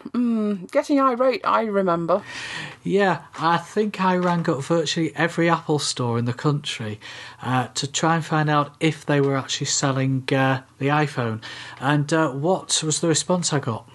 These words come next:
Speaker 1: I couldn't possibly say, or we'd lose our, our, our clean tag.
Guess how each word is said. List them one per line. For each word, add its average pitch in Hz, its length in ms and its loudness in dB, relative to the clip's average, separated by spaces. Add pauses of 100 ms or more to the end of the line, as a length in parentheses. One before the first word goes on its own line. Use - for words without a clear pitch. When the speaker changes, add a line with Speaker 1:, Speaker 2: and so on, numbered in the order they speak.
(200)
Speaker 1:
I 277 100 4
couldn't 294 240 0
possibly 269 300 2
say, 269 240 2
or 254 120 4
we'd 208 160 2
lose 214 260 2
our, 196 180 4
our, 175 220 4
our 190 140 2
clean 226 300 2
tag. 160 340 0